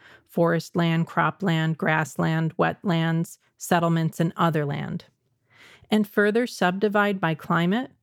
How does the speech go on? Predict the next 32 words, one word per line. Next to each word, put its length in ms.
soil 480
type, 400
and 300
or 360
ecological 720
regions 520
appropriate 600
for 140
the 80
country. 540
Three, 480
compile 540
data 420
on 160
the 160
area 320
of 120
land 380
and 140
the 60
change 460
in 180
area 260
of 100
land 380
in 140
each 300
land 220
use 200
category 580
if 140
available. 600